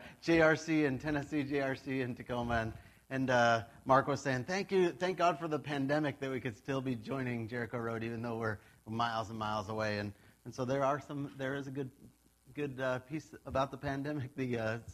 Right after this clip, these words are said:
silver lining al-, around the cloud. Uh, so glad you guys are here. Bless you each this morning. Let's start out with our shout. What do we do? Love God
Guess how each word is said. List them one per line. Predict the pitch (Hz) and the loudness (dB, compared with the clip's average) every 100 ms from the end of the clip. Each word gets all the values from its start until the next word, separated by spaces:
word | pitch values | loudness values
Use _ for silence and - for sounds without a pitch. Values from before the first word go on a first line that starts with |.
| - | -8
silver | 139 123 127 | -6 -6 -6
lining | 123 123 113 | -6 -6 -8
al-, | 113 110 - | -8 -10 -10
around | 117 117 110 | -4 -4 -6
the | 107 | -10
cloud. | - 117 113 110 - - - - | -6 -4 -4 -6 -18 -20 -18 -8
Uh, | 120 | -8
so | - 156 | -4 -2
glad | 139 135 | 2 0
you | 127 | 0
guys | 123 120 113 | -4 -6 -6
are | 117 - | -10 -6
here. | 143 143 139 - - - | -2 -2 -2 -8 -20 -10
Bless | 123 131 127 | -2 -2 -4
you | 139 | -10
each | 127 123 - - | -8 -8 -10 -12
this | 117 - | -12 -6
morning. | 127 120 117 110 - - | -2 0 0 -4 -12 2
Let's | 202 202 | 2 8
start | 226 | 12
out | 220 | 12
with | 202 | 10
our | 190 | 8
shout. | 233 180 - - - - _ - | 10 8 6 -16 -20 -20 _ 4
What | 202 | 8
do | |
we | 240 | 8
do? | 208 247 320 285 - - - - - _ - | 10 12 10 8 0 -14 -20 -20 -20 _ 10
Love | 160 285 269 | 12 12 12
God | 262 262 269 285 | 12 12 12 12